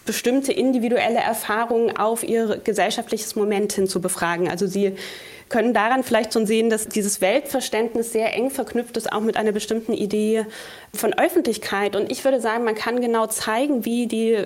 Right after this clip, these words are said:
strukturellen Veränderungen im achtzehnten Jahrhundert, allen voran die Durchsetzung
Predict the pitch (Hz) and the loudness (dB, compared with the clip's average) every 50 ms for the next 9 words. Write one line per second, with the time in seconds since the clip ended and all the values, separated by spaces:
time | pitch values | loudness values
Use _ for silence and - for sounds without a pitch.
0 | - - - - - - - - - 226 226 - 247 220 202 202 220 240 233 - | -4 -6 -10 -10 -10 -12 -10 -6 -6 -4 -4 -2 -2 0 2 2 2 2 0 -2
1 | - - 214 233 254 254 233 226 214 214 196 - - 208 - - - 220 208 214 | -4 -2 0 0 0 0 0 0 0 0 0 0 -2 -4 -4 -4 -4 -4 -2 0
2 | 214 214 208 208 233 262 269 269 247 240 - - 208 208 214 220 214 220 - 220 | 0 0 2 2 2 2 4 2 2 2 0 0 0 0 2 0 0 -2 -2 -2
3 | 208 208 208 214 214 214 202 208 196 196 - 208 214 226 220 - - 208 - - | -2 0 0 0 0 2 0 -2 -4 -4 -2 0 0 0 0 -2 -4 -4 -4 -2
4 | - 214 214 214 208 | 0 2 2 0 0